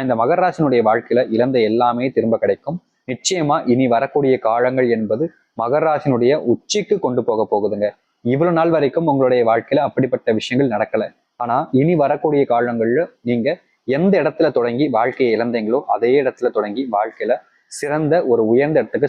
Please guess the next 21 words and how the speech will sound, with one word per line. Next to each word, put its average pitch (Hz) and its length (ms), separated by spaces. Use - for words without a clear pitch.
செல்ல 113 180
போகிறீர்கள் 104 500
இந்த 104 180
மகர 104 260
ராசிக்காரர்கள். - 640
நீங்க 139 260
கவலைப்படாம 135 640
முழுமையான 139 480
மனசுடனும் 127 580
நம்பிக்கையுடனும் 123 540
இருந்தாலே 110 420
போதுங்க. 104 280
உங்க 151 260
வாழ்க்கை 127 440
உங்களுக்கு 120 380
இணைச்ச 135 240
மாதிரி, 120 180
நீங்க 143 260
ஆசைப்பட்ட 117 460
மாதிரி 104 240
எல்லாத்தையுமே 147 520